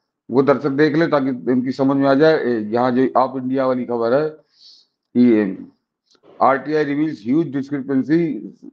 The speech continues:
in, अ, आप दे-, दिल्ली आरोग्य कोष, अ, scheme beneficiaries in thousands but claimed in lakhs, miss-, missing trail of ए, वन हंड्रेड करोड़। ये अभी बताता हूँ मनीष जी, कितना बड़ा घोटाला है, इससे लोगों की समझ में आ जाएगा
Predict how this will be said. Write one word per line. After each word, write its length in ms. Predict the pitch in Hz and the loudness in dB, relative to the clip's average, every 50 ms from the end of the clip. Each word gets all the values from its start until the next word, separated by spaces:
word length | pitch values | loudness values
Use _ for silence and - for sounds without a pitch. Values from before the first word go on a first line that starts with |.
| _ - | _ -2
in, 160 | 120 127 135 135 | 2 2 4 4
अ, 340 | 127 123 120 120 117 - - | 4 4 2 2 0 0 2
आप 300 | 107 123 135 143 139 - 139 | 2 4 4 2 0 -4 -10
दे-, 340 | 135 123 110 117 123 120 113 | -10 -8 -6 -6 -6 -6 -4
दिल्ली 280 | 110 123 127 135 139 | -4 -6 -6 -4 -4
आरोग्य 420 | 127 - 120 123 123 135 131 131 131 | -2 0 0 0 0 0 -2 -2 -4
कोष, 260 | - - 143 143 135 | -2 0 0 0 -2
अ, 960 | 139 - _ _ _ _ _ _ _ _ _ _ 98 101 104 104 104 98 92 | -4 -12 _ _ _ _ _ _ _ _ _ _ -4 -2 0 0 0 0 -2
scheme 520 | 98 - - 147 170 185 185 165 - - - _ _ _ _ _ - | -2 0 2 2 4 4 2 -2 -6 -12 -18 _ _ _ _ _ -12
beneficiaries 880 | 98 87 95 101 98 123 127 131 135 120 135 127 117 131 139 151 156 143 | -10 -8 -6 -2 0 0 0 0 2 2 2 2 2 2 2 2 2 4
in 120 | 139 139 131 | 2 0 0
thousands 440 | 131 123 120 123 123 151 170 170 156 | 2 0 0 2 2 0 0 0 0
but 180 | 135 127 135 127 - _ - | -2 -4 -4 -6 -6 _ 0
claimed 240 | 139 147 147 147 139 | 2 2 2 2 0
in 120 | 143 139 | 2 2
lakhs, 540 | 135 131 131 139 147 143 123 - - - - | 4 4 4 4 2 0 -2 -8 -16 -12 -8
miss-, 420 | 113 117 120 127 127 117 120 120 127 | -6 -4 -2 -2 -2 -4 -4 -2 -2
missing 260 | 131 117 143 147 135 - | -2 -2 -2 -6 -4 -2
trail 180 | 143 143 143 151 | -2 0 2 2
of 320 | 170 175 143 - _ 90 | 2 0 -2 -10 _ -6
ए, 400 | 107 131 135 120 104 98 95 85 87 | -4 -2 -2 -4 -4 -8 -14 -6 -2
वन 200 | 104 131 135 131 | 0 0 2 2
हंड्रेड 280 | 120 123 127 143 131 | 0 0 0 -2 -4
करोड़। 500 | - - 131 143 147 139 104 - - - _ _ _ _ _ _ _ _ - 113 | -2 2 2 4 4 4 2 -2 -8 -18 _ _ _ _ _ _ _ _ -2 2
ये 120 | 135 165 | 4 4
अभी 300 | 170 - - 131 139 165 | 4 4 2 0 0 0
बताता 360 | 160 156 143 151 151 - 180 | -2 0 0 0 0 2 0
हूँ 100 | 180 165 | 0 0
मनीष 200 | 165 165 165 160 | 0 -4 -4 -2
जी, 100 | 160 170 | -4 -4
कितना 360 | 170 - 139 127 143 147 156 | -4 -4 -6 -2 0 -2 0
बड़ा 200 | 147 147 147 147 | 0 2 0 0
घोटाला 500 | 135 117 123 107 127 131 131 139 139 147 | 0 -2 -6 -2 -2 -2 0 2 2 2
है, 80 | 147 - - | 0 -2 -6
इससे 220 | 123 - - 151 | -8 -6 -6 -4
लोगों 260 | 139 135 135 139 139 | -2 -2 -2 -2 -2
की 80 | 139 131 | -4 -6
समझ 280 | 135 - 127 127 131 127 | -6 -4 -2 0 2 2
में 100 | 131 127 | 2 2
आ 60 | 120 | 2
जाएगा 400 | 110 117 117 117 117 135 147 151 | 2 2 2 4 4 4 4 2